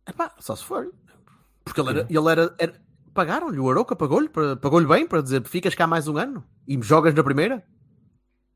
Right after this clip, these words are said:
Speaker 2: Não sei, ele tá no Aroca, acho que já teve no, no C D P, inclusivamente. Não, não percebo, mas
Speaker 1: Então,
Speaker 2: ele é,
Speaker 1: pronto.
Speaker 2: é um excelente central.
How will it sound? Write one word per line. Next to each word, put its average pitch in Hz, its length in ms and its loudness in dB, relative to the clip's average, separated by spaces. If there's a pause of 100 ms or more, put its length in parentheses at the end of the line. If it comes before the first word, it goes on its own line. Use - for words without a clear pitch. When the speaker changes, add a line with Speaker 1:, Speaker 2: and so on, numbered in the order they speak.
(680)
Speaker 2:
Não 233 240 -4
sei, 214 420 2
ele 117 180 -2
tá 123 200 -2
no 147 200 0
Aroca, 202 360 0 (480)
acho - 200 -12
que - 80 -20 (200)
já 117 260 -2
teve 160 640 -4
no, 240 1000 -6
no 196 80 -4
C 240 180 2
D 269 120 0
P, 233 280 4
inclusivamente. 202 880 -4
Não, 135 260 -8
não 139 140 -6
percebo, 233 320 4
mas 147 80 0
Speaker 1:
Então, 135 220 0
Speaker 2:
ele 139 80 -2
é, - 20 -4
Speaker 1:
pronto. 143 160 0
Speaker 2:
é 143 40 0
um 147 40 -2
excelente 180 380 4
central. 120 380 -4